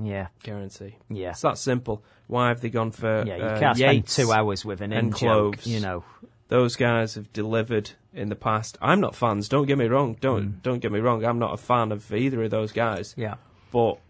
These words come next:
Speaker 2: the B B C clearly are, and
Speaker 1: Yeah.
Speaker 2: Warner Brothers clearly are.
Speaker 1: Well, to, to answer
Speaker 2: 'Cause they've entrusted him with the Harry Potter franchise, and,
Speaker 1: Yeah,
Speaker 2: uh,
Speaker 1: well.
Speaker 2: look what they've delivered.
Speaker 1: Yeah.
Speaker 2: Mm.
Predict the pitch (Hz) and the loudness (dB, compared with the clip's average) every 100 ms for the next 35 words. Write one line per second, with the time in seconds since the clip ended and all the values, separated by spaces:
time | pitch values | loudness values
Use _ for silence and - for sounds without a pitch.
0 | - - 117 101 110 107 104 120 120 117 | -20 -12 -8 -4 -2 -4 -2 -2 0 0
1 | 107 107 107 110 107 - 113 110 117 117 | 2 2 0 0 -4 -4 -2 0 2 0
2 | 107 107 101 - 110 104 104 107 107 120 | -2 -6 -8 -8 -4 -2 -2 -2 -2 2
3 | 123 113 - _ _ _ _ _ _ _ | 2 0 -4 _ _ _ _ _ _ _
4 | - 139 117 - 135 135 139 123 117 110 | -6 -6 -4 -4 2 4 4 2 -2 -2
5 | 113 117 110 - - - 110 104 110 101 | 0 0 -2 0 -2 -2 -4 -4 -4 -4
6 | 113 113 107 113 - 110 104 - 107 107 | -2 -2 0 -2 -2 -4 -4 0 0 0
7 | 107 - 120 107 107 104 104 107 107 117 | -4 -6 -4 0 0 0 0 0 2 0
8 | 92 127 - 120 120 127 113 107 101 104 | 2 2 4 2 0 0 0 -2 -4 -8
9 | - 131 117 104 - - 120 113 110 | -6 -4 -4 -6 -10 -6 -2 -2 -4